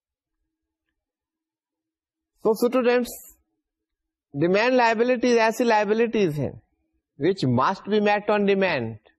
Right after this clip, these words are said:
جب بھی کریڈیٹر ڈیمانڈ کرے گا تو ڈیٹر کا کام ہے اس کی ڈیمانڈ کو پوری کر۔ تو یہ کانسیپٹ ہے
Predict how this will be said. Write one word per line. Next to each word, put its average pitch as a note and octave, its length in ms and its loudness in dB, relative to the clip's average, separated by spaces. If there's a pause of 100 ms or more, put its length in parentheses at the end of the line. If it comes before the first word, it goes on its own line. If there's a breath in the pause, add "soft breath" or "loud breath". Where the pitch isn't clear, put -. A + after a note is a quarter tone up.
(1300)
جب G3+ 240 0
بھی F#3+ 240 -2
کریڈیٹر F#3+ 580 0
ڈیمانڈ D#3+ 600 0
کرے F#3 280 2
گا C3+ 140 0 (1300)
تو C#3+ 80 -4
ڈیٹر F3 440 -2
کا F3+ 120 -2
کام D#3+ 420 0
ہے C#3 200 0 (480)
اس D#3+ 200 -6
کی C#3+ 120 -2
ڈیمانڈ B2 600 -2
کو C3 120 -4
پوری B2 360 -2
کر۔ G#2+ 180 -6 (1300)
تو D#3 80 -2
یہ G#3+ 200 2
کانسیپٹ G#3 680 -2
ہے F#3+ 160 0